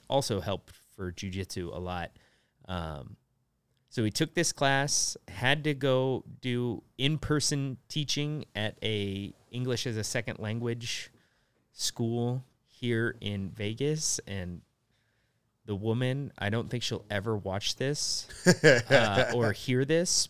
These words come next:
Speaker 1: but Natasha, I fucking love you. She was this old Russian woman, and I grew up around a lot of Eastern Europeans,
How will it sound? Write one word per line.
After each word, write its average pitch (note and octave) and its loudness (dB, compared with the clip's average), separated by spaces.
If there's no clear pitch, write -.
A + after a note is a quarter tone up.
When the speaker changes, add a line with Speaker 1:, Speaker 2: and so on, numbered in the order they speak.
Speaker 1:
but F#2+ 0
Natasha, A#2+ 0
I F#2+ -4
fucking A2+ -2
love F#2+ -2
you. A#2 0
She - -4
was A2+ 0
this A2 -2
old B2 0
Russian A2 -2
woman, C#3 -4
and G#2 -2
I A#2 4
grew C3 2
up B2+ -2
around A2+ 0
a G#2 0
lot G2+ -2
of G#2 -2
Eastern G#2+ -4
Europeans, G2 -6